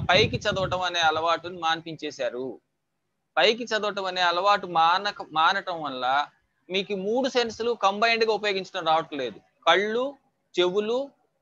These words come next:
నోరు, ఈ మూడు సెన్సుల్ని combined గా ఉపయోగించడం మీకు రావట్లేదు. ఈ మూడు సెన్సులు చదివేటప్పుడు మీరు combined గా ఉపయోగించినట్లయితే మీకు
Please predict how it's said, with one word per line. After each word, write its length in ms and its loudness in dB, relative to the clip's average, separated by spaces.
నోరు, 440 2
ఈ 100 -2
మూడు 340 -2
సెన్సుల్ని 640 -2
combined 520 0
గా 80 0
ఉపయోగించడం 600 -4
మీకు 220 -6
రావట్లేదు. 800 0
ఈ 100 -2
మూడు 320 -4
సెన్సులు 420 -4
చదివేటప్పుడు 600 -2
మీరు 200 -6
combined 460 -2
గా 100 -2
ఉపయోగించినట్లయితే 1200 -4
మీకు 640 -4